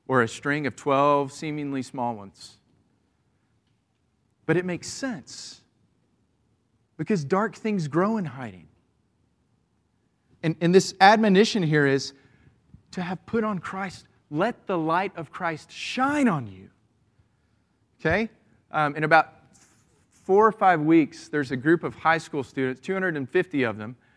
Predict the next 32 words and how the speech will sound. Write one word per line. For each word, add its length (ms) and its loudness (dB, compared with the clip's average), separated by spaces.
that 100 -2
are 60 0
heading 280 -2
to 60 -6
Florida. 640 0
We 100 -4
do 160 4
it 80 4
every 260 2
year. 200 2
It's 120 -10
an 60 -12
annual 240 -4
Florida 380 0
trip. 280 -10
I'm 120 -6
looking 240 -2
at 140 -4
some 220 -2
faces, 720 -4
even 220 -4
in 100 -4
this 160 -6
crowd, 440 2
who 160 -4
have 220 -6
been 140 -4
on 140 -4
that 160 -6
trip 360 -4
since 280 -8
I've 160 2